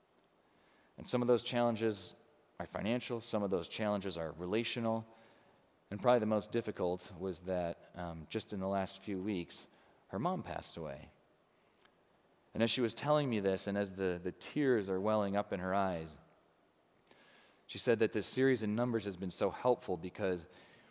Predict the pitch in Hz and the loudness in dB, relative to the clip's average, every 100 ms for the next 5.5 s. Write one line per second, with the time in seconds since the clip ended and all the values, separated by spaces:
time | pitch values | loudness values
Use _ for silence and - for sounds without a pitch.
0 | _ 107 - 113 139 127 120 127 123 113 | _ -2 4 6 6 2 -2 -2 -2 -2
1 | - 110 104 101 95 90 104 98 98 95 | 0 0 0 0 0 -2 -2 -2 -4 -4
2 | 87 90 90 82 80 - - - _ _ | -2 0 0 -2 -8 -16 -20 -20 _ _
3 | _ - 98 - 120 110 104 90 - - | _ -10 -8 -2 2 4 2 0 -6 -12
4 | - _ _ _ - - - 113 98 101 | -18 _ _ _ -20 -14 -4 -4 -2 -4
5 | 87 87 90 80 | -4 -6 -8 -10